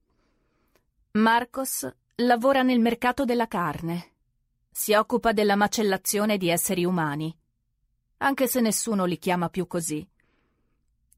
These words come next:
Un virus ha attaccato gli animali. In ogni parte del mondo i governi hanno dovuto affrontare la situazione. Hanno deciso di abbatterli tutti, in modo sistematico.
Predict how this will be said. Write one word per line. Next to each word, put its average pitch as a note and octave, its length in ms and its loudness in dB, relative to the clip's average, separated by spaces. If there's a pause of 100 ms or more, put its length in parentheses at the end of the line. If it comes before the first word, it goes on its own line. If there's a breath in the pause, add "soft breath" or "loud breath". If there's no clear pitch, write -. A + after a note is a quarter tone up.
(100)
Un A3+ 220 2
virus C#4+ 520 0
ha G#3+ 200 2
attaccato C4 500 -2
gli B3+ 100 0
animali. E3 640 -2 (840)
In B3 180 2
ogni B3 240 4
parte B3 320 0
del G#3+ 140 0
mondo A3 280 2
i F3+ 100 0
governi F3+ 480 0
hanno D#3+ 160 -2
dovuto F3 320 -4
affrontare F#3+ 540 0
la F3+ 120 0
situazione. E3 840 -4 (720)
Hanno A3+ 240 2
deciso A#3+ 420 0
di A3+ 120 0
abbatterli A3+ 520 -2
tutti, F3 580 -8
in A3+ 140 2
modo A3 240 2
sistematico. F3+ 880 -4